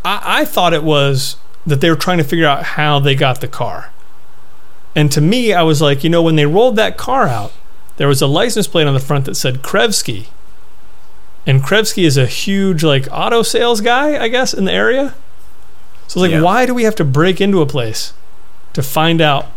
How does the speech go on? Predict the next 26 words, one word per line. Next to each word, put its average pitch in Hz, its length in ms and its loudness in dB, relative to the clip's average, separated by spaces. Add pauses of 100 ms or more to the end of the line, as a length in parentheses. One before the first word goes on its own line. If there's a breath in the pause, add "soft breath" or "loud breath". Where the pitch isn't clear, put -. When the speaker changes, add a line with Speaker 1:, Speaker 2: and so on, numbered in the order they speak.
Speaker 1:
what 147 160 0
they 139 140 2
find 143 340 2
out, 131 300 0 (220)
right? 160 160 2
'Cause 156 140 0
they 175 60 6
don't 240 180 4
get, 190 240 0
get 151 220 0
keys. 190 640 -2 (100)
They 180 80 -2
get, 190 120 0
like, 165 140 0
a 143 60 2
pink 233 340 -2
slip. - 300 -4 (1800 soft breath)
Speaker 2:
Well, 123 100 -2
and 139 80 0
that's 170 140 0
what 202 100 0
I 135 40 4
was 123 120 0
gonna 113 100 -2
say. 131 260 0
Like, 87 260 0